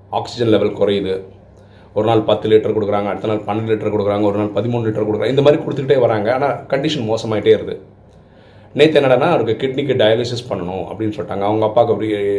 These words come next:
எழுபதோ எண்பதோ, கரெக்டா தெரியல, அந்த வயசு ஆயிடுச்சு. அவங்க எனக்கு ஃபோன் பண்ணி பேசுறாங்க. அவங்களும் எட்டு வருஷமா அந்த நாலேஜில் ஃபாலோ பண்றாங்க. அப்போ பேசும்போது அவங்க சொன்ன வார்த்தை என்னன்னா,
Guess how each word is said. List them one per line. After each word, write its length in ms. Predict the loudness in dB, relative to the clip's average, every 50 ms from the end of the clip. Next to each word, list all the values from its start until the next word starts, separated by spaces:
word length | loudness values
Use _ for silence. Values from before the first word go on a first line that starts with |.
| -2 -4 -6
எழுபதோ 680 | -6 -6 -8 -6 -6 -4 -4 -4 -4 -4 -2 -2 -2 -2
எண்பதோ, 360 | -2 -4 -6 -4 -4 -4 -2 -2
கரெக்டா 240 | -2 -2 0 0 0
தெரியல, 400 | 0 -2 -2 -2 -2 -4 -6 -6 -14 -20 -20 -20 -20 -20 -20 -20 -14
அந்த 180 | -8 -4 0 2
வயசு 300 | 2 2 2 0 0 -2
ஆயிடுச்சு. 400 | -2 -4 -4 -6 -8 -8 -8 -8 -12 -16 -20 -20 -20 -20 -20 -20 -20 -20 -20 -20 -20 -20 -20 -20 -20 -20 -20 -20 -20 -20 -20 -20 -20 -20 -20 -20 -20 -20 -20 -20 -20 -20 -20 -20 -20 -16 -6 0
அவங்க 300 | 2 4 4 4 4 2
எனக்கு 140 | 2 0
ஃபோன் 300 | -4 -4 -4 -4 -4 -4
பண்ணி 220 | -6 -6 -6 -6 -6
பேசுறாங்க. 520 | -2 -4 -4 -4 -4 -8 -10 -10 -10 -12 -12 -16 -20 -20 -20 -20 -20 -20 -20 -20 -20 -20 -20 -20 -20 -20 -20 -20 -20 -20 -20 -20 -20 -20 -20 -20 -20 -20 -20 -20 -20 -20 -20 -20 -20 -20 -20 -20 -6 0
அவங்களும் 720 | 2 4 6 6 6 6 4 2 2 0 -2 -4 -6 -8 -12 -16 -20 _ _ -10
எட்டு 240 | -8 -4 -2 0 -2
வருஷமா 240 | 0 -2 -2 -2
அந்த 60 | -2 -2
நாலேஜில் 400 | -2 -2 -2 -2 -4 -4 -4 -2
ஃபாலோ 180 | -2 -2 -2 -2
பண்றாங்க. 520 | -6 -8 -8 -8 -10 -8 -6 -6 -8 -8 -10 -18 -20 -20 -20 -18
அப்போ 180 | -8 -2 -2 -2
பேசும்போது 500 | 2 4 6 6 6 4 4 2 2 2
அவங்க 180 | 2 0 -2 -4
சொன்ன 200 | -4 -4 -2 -2
வார்த்தை 280 | -2 -2 -4 -6 -8
என்னன்னா, 260 | -8 -6 -8 -8 -8